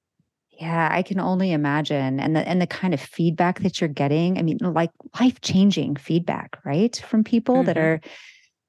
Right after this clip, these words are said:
Speaker 1: that are really leaning into all of your, your content as a, as a way to get through some difficult, challenging times.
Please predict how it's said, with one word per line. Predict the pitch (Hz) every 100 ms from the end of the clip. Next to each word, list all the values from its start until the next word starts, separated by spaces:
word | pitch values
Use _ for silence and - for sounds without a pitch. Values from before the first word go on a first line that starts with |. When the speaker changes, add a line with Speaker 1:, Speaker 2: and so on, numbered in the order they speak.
| -
Speaker 1:
that | 202
are | 208
really | 185 220 254 196
leaning | 175 185 185
into | 170 175 175 -
all | 165 170
of | 170
your, | 175 160 160
your | - 165
content | 160 - 190 240 - 147 143 147
as | 170 165
a, | 165
as | - 170
a |
way | 165 156 170 208
to | -
get | 160 -
through | - 160 170
some | 180 151
difficult, | 160 - - 151 -
challenging | - - 156 165 156 147
times. | 151 170 - - -